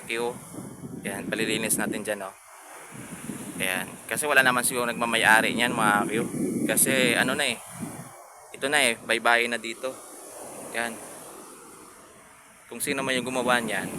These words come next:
eh, ipapaayos ko lang. Hindi ko naman siya gigibain. Ayan, ipapaayos ko lang para magsilbing tambayan na rin sa mga pumupunta dito. Ayan, malay natin, guys, madiscover to, oh.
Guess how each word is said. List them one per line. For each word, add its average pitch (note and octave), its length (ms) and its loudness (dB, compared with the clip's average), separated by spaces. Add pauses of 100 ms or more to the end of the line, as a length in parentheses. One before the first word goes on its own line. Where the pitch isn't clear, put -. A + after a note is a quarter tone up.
(580)
eh, G#2+ 40 -2
ipapaayos A#2 600 4
ko A2 160 0
lang. G#2+ 200 4
Hindi A2 200 -4
ko G#2+ 100 -2
naman G#2+ 220 0
siya A2 120 2
gigibain. G2+ 520 -4 (960)
Ayan, F#2+ 160 0
ipapaayos A2 640 4
ko B2+ 100 -6
lang A2 380 0
para G2+ 420 2
magsilbing A#2 540 0
tambayan A#2 480 4
na A#2+ 100 2
rin G#2 160 -2
sa - 80 -2
mga G#2+ 200 0
pumupunta A#2 440 -2
dito. G#2+ 400 -4 (800)
Ayan, G#2 320 -4
malay A#2 240 -4
natin, C#3 240 -8
guys, C3+ 240 -2
madiscover B2+ 560 0
to, D#3 240 0
oh. G3 40 -8